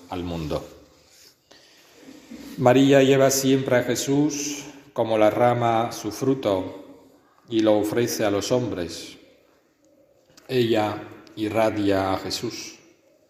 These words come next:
El verbo irradiar indica la naturaleza del apostolado, que es siempre y ante todo recepción, asimilación y testimonio de ese Cristo que anuncia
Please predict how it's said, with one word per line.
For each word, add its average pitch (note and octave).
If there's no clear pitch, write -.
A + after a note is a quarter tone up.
El A#2
verbo B2+
irradiar B2+
indica A2+
la A2
naturaleza G#2+
del G#2
apostolado, G2+
que A2
es G#2+
siempre A2
y A#2
ante A#2
todo G2
recepción, G2+
asimilación G2
y C#3+
testimonio B2
de A#2+
ese B2
Cristo G#2+
que G#2+
anuncia F#2+